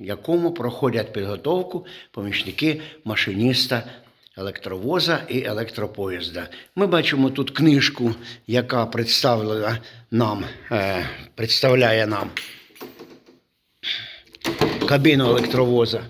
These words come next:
електропоїзда, е, ручні сигнали, кабіну електровоза В Л вісімдесят Т, взірці поїзних документів, електрична схема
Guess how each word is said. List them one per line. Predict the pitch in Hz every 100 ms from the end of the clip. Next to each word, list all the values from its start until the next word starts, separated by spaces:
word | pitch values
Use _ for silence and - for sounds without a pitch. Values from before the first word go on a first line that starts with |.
| -
електропоїзда, | 135 127 131 131 139 143 160 - 208 - - - - - - - _ - _ _ _ - -
е, | 117 113 113 110 110 107 - - - -
ручні | 139 - 143
сигнали, | - 123 113 107 107 143 180 - - - - -
кабіну | - 139 139 147 131 107 - - - _ _ -
електровоза | 117 120 117 139 139 131 117 107 104 - - - _
В | 98 117
Л | 127 120 110 - - - -
вісімдесят | 107 123 110 113 104 104 - 104 - - -
Т, | 139 165 190 - - - - - - - - - - - - _ -
взірці | 113 165 165 180
поїзних | 165 156 143 131 127 131
документів, | 127 - 139 147 139 127 110 113 104 -
електрична | 113 117 - 143 - 123
схема | 113 - 135 113 110